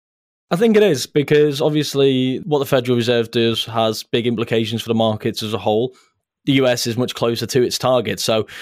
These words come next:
the headline C P I is expected to fall from three point four to two point nine percent, a monthly reading of point two, uh, and core of point three. That would be very welcome at this moment in time.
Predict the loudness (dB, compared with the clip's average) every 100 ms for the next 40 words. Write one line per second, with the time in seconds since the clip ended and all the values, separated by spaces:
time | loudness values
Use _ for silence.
0 | -10 -2 0 0 -2 -2 0 2 2 2
1 | -2 -6 -4 -4 -4 -10 -2 0 0 -2
2 | -6 -4 -2 -2 -2 -6 -2 0 0 0
3 | -4 -4 -2 -4 -2 -2 -2 -4 -2 -2
4 | -2 -2 -2 -2 -4 -2 -2 -2 -6 -4
5 | -4 -2 0 0 -2 -18 -20 -8 -6 -4
6 | -4 -2 2 2 0 -4 -4 0 0 2
7 | -2 -2 0 2 2 0 -2 -2 -2 -2
8 | -2 -2 -2 -2 -2 -4 0 2 0